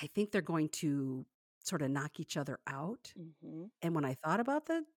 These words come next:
Speaker 1: defenders and I watched some videos to see how they present themselves and how they speak and how they might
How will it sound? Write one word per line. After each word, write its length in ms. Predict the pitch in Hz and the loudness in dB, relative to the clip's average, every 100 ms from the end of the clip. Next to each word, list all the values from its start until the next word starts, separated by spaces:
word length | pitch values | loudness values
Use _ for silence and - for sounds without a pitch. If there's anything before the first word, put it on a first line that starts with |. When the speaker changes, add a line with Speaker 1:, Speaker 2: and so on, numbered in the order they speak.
| _ - | _ -6
Speaker 1:
defenders 720 | 302 - 285 220 143 143 147 | -2 2 4 4 2 2 0
and 80 | |
I 80 | 135 | 0
watched 300 | 147 160 - - | 2 2 0 0
some 220 | 254 233 | 2 2
videos 640 | 269 285 208 151 143 147 | 2 4 6 6 2 0
to 100 | - | -4
see 200 | 151 - | -4 -2
how 240 | 165 156 185 | 0 0 0
they 340 | 202 202 202 - - - _ _ - _ | 2 2 0 -4 -20 -20 _ _ -20 _
present 440 | - 202 175 190 180 | 0 2 4 2 4
themselves 640 | 190 - 170 170 175 170 | 0 2 2 4 4 2
and 100 | 127 | -2
how 200 | 139 160 | 0 0
they 200 | 175 190 | 2 0
speak 800 | 190 - - 175 180 180 180 - | 0 -4 -6 -4 0 2 0 -2
and 120 | 143 131 | -4 -4
how 640 | 143 160 170 185 185 170 _ _ _ _ | -2 0 0 0 -2 -6 _ _ _ _
they 100 | 165 | -2
might 440 | 160 160 170 - | 0 0 -2 -4